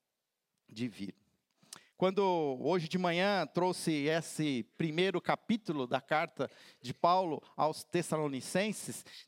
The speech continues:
tenho entendido que essa carta,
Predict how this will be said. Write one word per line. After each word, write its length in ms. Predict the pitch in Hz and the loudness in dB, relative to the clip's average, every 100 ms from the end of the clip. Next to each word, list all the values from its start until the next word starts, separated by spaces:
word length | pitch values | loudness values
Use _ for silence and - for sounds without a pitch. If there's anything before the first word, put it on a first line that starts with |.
| - | 2
tenho 180 | 208 220 | 2 2
entendido 640 | 202 185 143 190 220 165 | 0 0 2 0 2 -2
que 400 | - 196 185 156 - - _ _ _ _ _ _ _ - | 0 2 2 0 -4 -20 _ _ _ _ _ _ _ 2
essa 300 | 196 233 - | 4 2 2
carta, 600 | 202 208 240 - 247 | 4 4 4 2 2